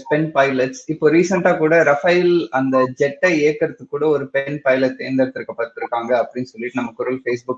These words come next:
பேஜ்ல பப்ளிஷ் பண்ணிருந்தோம். So அந்த விதத்துல பாசிட்டிவ் நியூஸ் வந்து,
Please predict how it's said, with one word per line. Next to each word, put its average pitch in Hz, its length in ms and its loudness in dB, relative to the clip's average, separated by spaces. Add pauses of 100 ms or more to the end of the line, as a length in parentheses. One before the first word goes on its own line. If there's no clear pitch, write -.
பேஜ்ல 113 200 -8 (100)
பப்ளிஷ் - 360 -4
பண்ணிருந்தோம். 113 460 -6 (480)
So - 220 0
அந்த 202 320 6
விதத்துல 202 760 4 (760)
பாசிட்டிவ் 185 480 4
நியூஸ் 160 240 2
வந்து, 147 540 2